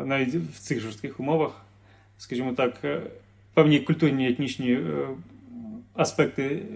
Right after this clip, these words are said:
грають в цьому плані на їхню користь. Тобто уйгури культурно дуже далекі від, е, сучасних ханців. Це може допомогти їм в збереженні їхньої культури, скажімо так. Е, якщо взяти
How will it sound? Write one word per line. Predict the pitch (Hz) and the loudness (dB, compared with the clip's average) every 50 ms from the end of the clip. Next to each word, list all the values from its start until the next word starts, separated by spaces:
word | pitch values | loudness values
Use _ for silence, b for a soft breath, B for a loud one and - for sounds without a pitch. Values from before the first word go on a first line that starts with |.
| 190 - | -6 -2
грають | - 151 151 139 123 | 2 2 2 2 2
в | - | 0
цьому | - 143 131 | -2 -2 -2
плані | 127 135 127 127 127 | 0 -2 -2 -2 -2
на | 131 135 | -2 -2
їхню | 120 - 135 131 | -2 -4 -4 -4
користь. | - 208 226 202 - - - - | -2 0 0 -2 -2 -6 -10 -12
Тобто | 135 123 - - 127 123 120 b b b b b b b - | -12 -10 -8 -4 -4 -4 -4 b b b b b b b -4
уйгури | 139 127 127 139 156 151 143 123 | -4 -4 -2 0 2 2 2 2
культурно | - 151 135 - 135 123 131 127 123 123 123 - - 123 | 0 -4 -4 -4 -4 -4 -2 -2 -2 -4 -4 -8 -10 -10
дуже | 120 123 135 135 127 120 | -8 -6 -4 -4 -2 0
далекі | 120 123 123 120 117 - 120 113 | 0 2 2 2 2 2 0 -2
від, | 110 113 110 117 120 117 - - | -2 -2 -2 -2 -4 -4 -6 -10
е, | - - - 139 139 139 | -10 -8 -6 -6 -6 -8
сучасних | - - - 143 123 254 - 131 - | -8 -8 -6 -6 -6 -6 -8 -6 -2
ханців. | 180 196 202 - 160 - - - b b b b b b - | -2 -2 -2 -2 -4 -6 -8 -8 b b b b b b -6
Це | - 139 | -2 0
може | 139 135 143 139 135 | 0 0 0 -2 -4
допомогти | 120 - 135 135 131 127 - - 143 | -6 -4 -2 -2 -2 -2 -2 -2 -2
їм | 135 127 127 131 120 | -2 -2 -2 -4 -6
в | 117 | -8
збереженні | 107 113 131 120 120 117 120 120 | -6 -4 -4 -4 -2 0 2 0
їхньої | 117 110 - - 120 120 | 0 0 -2 -4 -4 -4
культури, | 120 - - 110 113 113 - - | -4 -6 -10 -12 -12 -12 -14 -14
скажімо | - - 170 170 185 185 180 - | -14 -14 -14 -14 -14 -16 -16 -16
так. | - - - - b b b b b b b b - 190 - 135 127 127 123 | -18 -20 -20 -20 b b b b b b b b -12 -6 -4 0 2 4 4
Е, | 123 | 4
якщо | 127 127 - - 175 160 | 4 4 4 4 4 4
взяти | 139 160 165 165 165 - 151 147 143 143 143 139 139 | 6 6 6 4 4 2 0 0 2 2 2 2 2